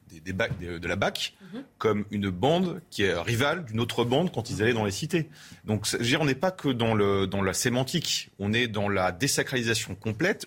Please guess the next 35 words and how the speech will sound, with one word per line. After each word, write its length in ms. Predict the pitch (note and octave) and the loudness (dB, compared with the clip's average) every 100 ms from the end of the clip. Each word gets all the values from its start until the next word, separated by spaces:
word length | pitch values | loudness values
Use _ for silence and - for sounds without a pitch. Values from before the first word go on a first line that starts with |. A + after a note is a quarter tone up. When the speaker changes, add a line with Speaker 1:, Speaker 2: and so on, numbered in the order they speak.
| - | -6
Speaker 1:
au 80 | |
point, 260 | A2+ - C3+ | -6 0 0
en 120 | A#2+ A2 | 2 0
effet, 280 | G#2 G3+ | 0 0
de 100 | E3 | 0
légitimer 500 | F#2+ B2 A#2+ - C3 | 0 0 -2 -2 0
la 120 | D#3+ F#2+ | 0 0
violence 360 | G#2+ D3 D#3 | 0 2 2
d'en 120 | A#2+ | 0
face. 320 | A2+ G#2 - - - - - - - | -2 -4 -4 -12 -20 -20 -18 -20 -4
Et 120 | A2 A2+ | -2 -2
cette 240 | - D#3 | -2 -2
séman-, 320 | - D#3 D3+ D3+ | 0 0 0 -2
ça 160 | A#2+ | -4
commence 260 | A#2 D3+ D#3+ | 0 0 2
par 120 | G#2+ | 0
la 100 | G2 | -2
sémantique, 520 | - F2 G2+ - C4 | -4 -8 -6 -2 -2
mais 120 | F#2+ - | -2 0
ensuite, 580 | D#3+ D#3+ - C4+ - - _ | 2 2 2 0 -2 -6 _
on 120 | - F#2+ | -10 0
va 100 | G2+ | 0
arriver 320 | A2 G#2 A#2 | 2 2 2
à 80 | F#2 | 0
des 100 | F#2+ | -2
lois, 280 | G2 C3 | 2 2
on 100 | D#3 | 2
va 80 | G2 | 2
arriver 180 | G2 F#2+ | 0 -2
à 40 | |
des 100 | E2+ | -4
choses 260 | G2+ G3+ G#3+ | -2 -2 -2
qui 120 | A2+ | -4
vont 100 | A2+ | -4
complètement, 560 | C#3 A2 A2 A2+ E3+ | -2 -2 -2 -2 -4